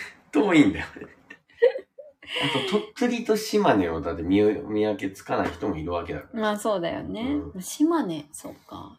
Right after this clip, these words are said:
Speaker 2: 島根ね。そうだね。
Speaker 1: 出雲だよ。でもあれは行った方がいいらしいよ。
Speaker 2: そうだね。行っ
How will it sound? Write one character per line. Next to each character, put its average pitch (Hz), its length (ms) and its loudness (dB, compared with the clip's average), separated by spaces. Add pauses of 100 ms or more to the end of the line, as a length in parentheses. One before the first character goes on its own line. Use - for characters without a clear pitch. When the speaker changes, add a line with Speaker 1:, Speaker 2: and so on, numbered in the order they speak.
Speaker 2:
島 - 460 -12
根 196 140 -14
ね。 294 680 -2
そ - 60 -16
う - 40 -12
だ 107 120 0
ね。 104 60 0
Speaker 1:
出 92 140 -2
雲 90 320 2
だ - 260 -6
よ。 - 80 -12 (180)
で - 100 -10
も 76 120 -8
あ - 60 -6
れ - 80 -6
は 90 60 -8
行 76 80 -8
っ - 20 -20 (100)
た - 120 -12
方 147 100 -10
が 151 80 -12
い 143 60 -12
い - 20 -14
ら - 160 -4
し 170 240 -4
い - 60 0
よ。 - 60 -10 (120)
Speaker 2:
そ 233 160 -4
う 208 40 -4
だ 165 120 0
ね。 202 380 -6
行 202 100 -16
っ - 20 -20